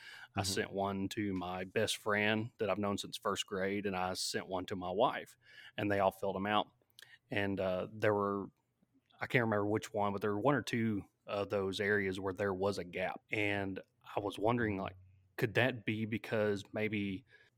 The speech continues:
Speaker 1: I'm not gonna act the same way towards Paul and Josh as I do to my wife? You know, for <laughs> instance, Josh, Paul, I wouldn't treat y'all that bad.
Speaker 2: Mm-hmm.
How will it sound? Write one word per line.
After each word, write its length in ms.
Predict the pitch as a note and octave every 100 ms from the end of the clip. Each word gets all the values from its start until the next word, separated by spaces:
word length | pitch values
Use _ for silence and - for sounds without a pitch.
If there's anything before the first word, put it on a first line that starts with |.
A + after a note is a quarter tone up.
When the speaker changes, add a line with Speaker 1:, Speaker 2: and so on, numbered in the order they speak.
| _
Speaker 1:
I'm 120 | C3+ D#3
not 100 | E3+
gonna 120 | B2
act 260 | G#2+ A#2 -
the 60 |
same 300 | - A2 G2
way 440 | G#2 G2 F#2+ F2+ - _ _ _ -
towards 260 | A2+ G#2
Paul 260 | - B2 A2
and 100 | F#2+
Josh 440 | G2+ G2+ F#2+ F#2
as 120 | G#2 G2+
I 80 | G2
do 320 | G#2 G2 F#2+
to 120 | -
my 160 | G#2 F2+
wife? 600 | G2 - G#2 F2+ - - _ -
You 80 | F#2+
know, 80 |
for 180 | F2+ G#2 -
<laughs> 40 |
instance, 580 | A#2 - - - C3 - - C#4 C#4 -
Josh, 340 | C3+ A2 G2 -
Paul, 160 | A2 G2
I 60 |
wouldn't 220 | G2 G2+
treat 200 | - G2+
y'all 140 | F#2+ F2
that 140 | F2+
bad. 220 | E2+ E2 F2
Speaker 2:
Mm-hmm. 420 | A2+ A2 -